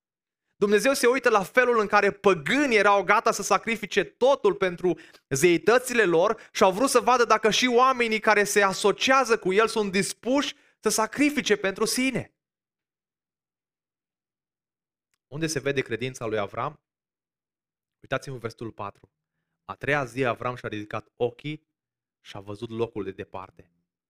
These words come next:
Erau în jur de o sută douăzeci de kilometri, trei zile de mers pe jos. Nu știu ce putea să fie în inima unui, unui tată în aceste trei zile. Ce a gândit,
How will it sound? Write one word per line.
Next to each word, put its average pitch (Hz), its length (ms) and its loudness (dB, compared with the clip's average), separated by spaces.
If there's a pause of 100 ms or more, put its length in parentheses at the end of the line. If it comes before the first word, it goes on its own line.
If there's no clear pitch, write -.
(760)
Erau 127 320 -2
în 127 60 -8
jur 131 240 -2
de 120 80 -6
o 110 100 -2
sută 120 160 -6
douăzeci 117 420 -4
de 113 80 -12
kilometri, 117 600 -8 (280)
trei 131 240 -2
zile 120 280 -4
de 110 120 -4
mers 113 240 -6
pe 107 160 -10
jos. 131 400 -10 (300)
Nu 175 220 0
știu 170 140 -6
ce 147 140 0
putea 151 300 -2
să 139 140 -6
fie 139 240 -2
în 123 120 -6
inima 151 400 -2
unui, 120 420 -4 (300)
unui 131 280 -4
tată 151 460 -2
în 190 80 -2
aceste 135 340 -4
trei 131 240 -2
zile. 127 520 -4 (3000)
Ce - 120 -6
a 156 100 -4
gândit, 147 600 -8